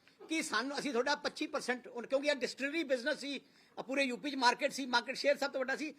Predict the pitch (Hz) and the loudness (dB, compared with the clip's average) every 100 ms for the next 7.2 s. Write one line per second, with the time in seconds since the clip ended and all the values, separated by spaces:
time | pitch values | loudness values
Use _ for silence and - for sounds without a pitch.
0 | _ _ - 220 294 - - 330 381 302 | _ _ -8 -4 -4 -2 0 2 2 2
1 | - 269 - 269 262 247 254 220 240 226 | 2 0 4 4 4 2 2 2 2 2
2 | 254 269 196 - _ _ _ _ _ _ | 0 0 -2 -4 _ _ _ _ _ _
3 | _ _ - 320 - 294 311 - 427 427 | _ _ 2 2 6 6 6 8 8 8
4 | 302 285 285 285 302 277 277 285 - 302 | 8 8 8 8 8 6 2 -2 -2 -6
5 | - 359 359 - 277 269 220 277 254 - | 2 2 2 0 0 2 4 4 2 2
6 | 302 226 254 285 208 233 294 - 294 349 | 2 4 2 4 4 2 0 -2 0 2
7 | 359 - | 4 0